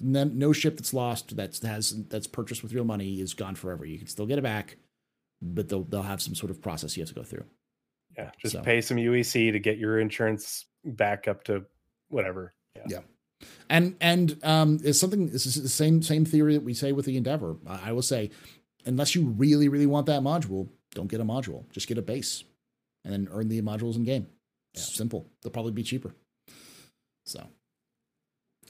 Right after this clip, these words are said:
Speaker 1: <clears throat> uh, Steve B Dancer asks, "Do you think the Galaxy can fit a prospector in the rear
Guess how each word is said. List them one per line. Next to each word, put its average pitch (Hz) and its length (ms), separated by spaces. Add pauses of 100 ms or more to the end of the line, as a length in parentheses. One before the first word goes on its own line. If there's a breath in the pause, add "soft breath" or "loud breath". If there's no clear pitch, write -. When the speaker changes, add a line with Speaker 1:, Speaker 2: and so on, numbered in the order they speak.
(120)
Speaker 1:
<clears throat> - 0
uh, 120 500 (1600)
Steve 202 220
B 208 80
Dancer 190 260
asks, 170 340
"Do 139 160
you 208 120
think 226 160
the 196 60
Galaxy 160 500
can 160 160
fit - 180
a - 40
prospector 131 800
in 123 160
the 123 80
rear 98 420